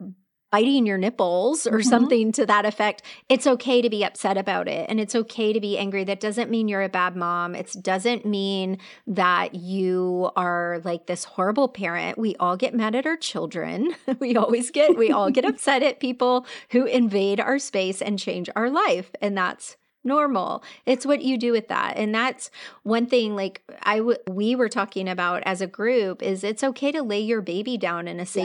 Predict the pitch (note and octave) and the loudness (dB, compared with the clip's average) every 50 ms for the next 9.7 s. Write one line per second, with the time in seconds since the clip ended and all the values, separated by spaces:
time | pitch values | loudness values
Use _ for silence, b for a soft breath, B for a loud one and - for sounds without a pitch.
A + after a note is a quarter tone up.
0 | F#3+ F#3 - - F3+ F3+ G3 G#3 - F#3 F3 E3+ E3 E3 E3+ E3 E3+ E3+ - D#3+ | -2 -4 -4 -4 -2 -2 -2 -4 -6 -8 -8 -6 -2 0 0 0 0 0 -2 -4
1 | D#3+ E3 D#3+ - - F#2 - G3 - F#3 - G3 - - - - _ _ _ _ | -4 -2 -4 -4 -4 -6 -10 -10 -8 -8 -8 -8 -10 -16 -20 -20 _ _ _ _
2 | _ _ _ _ - G3+ G3 F#3+ F#3 G3+ F#3+ F3+ F#3+ F#3+ - E3 D#3 D3 B B | _ _ _ _ -12 -10 -10 -6 0 0 0 0 0 -4 -10 -12 -12 -12 B B
3 | B B B3+ C4+ D4 D4 - D4+ D#4+ - - C4 - - - A#3+ B3+ B3 - - | B B -2 -2 -2 0 0 -2 -4 -4 -8 -14 -8 0 2 2 2 2 0 -2
4 | F#4 C4 A3+ G#3 A3 - - _ - - C#4 D#4 G4 G#4 - - - - C#4+ C#4 | 0 0 0 0 -2 -4 -8 _ -8 -4 -2 -2 -2 -4 -6 -10 -8 -6 -6 -6
5 | - - D#4 D4 C#4 C4 - - A#3+ - - C#4+ - - G4 F4+ C#4 - _ A#3 | -6 -8 -8 -8 -8 -8 -8 -12 -10 -6 -6 -6 -6 -4 -4 -6 -6 -6 _ -6
6 | A#3+ A#3+ A#3+ - B3+ A3+ G#3 - G#3+ G3+ G3 G3+ - G#3+ A3 G#3+ - - - G#3+ | -6 -6 -4 -4 -4 -4 -4 -4 -6 -6 -6 -4 -4 -4 -4 -4 -6 -8 -6 -4
7 | G3 G3 G3+ G#3 - - D4 C#4+ D4 D4+ C#4+ b b b b b b b _ _ | -2 -2 -2 -4 -4 -6 -6 -6 -6 -8 -10 b b b b b b b _ _
8 | - - C4 A#3+ G#3+ G3+ G#3 _ _ _ _ _ - A3 G#3 G#3 A3 B3+ C#4 D4+ | -2 0 0 2 0 -2 -4 _ _ _ _ _ -6 -6 -4 0 0 2 2 2
9 | D4+ D4 A#3+ - A#3+ A3 G#3+ G#3+ G#3 G3+ G3 G3+ G3 - | 0 -2 -2 0 0 0 0 0 -2 -2 -2 -2 -4 -6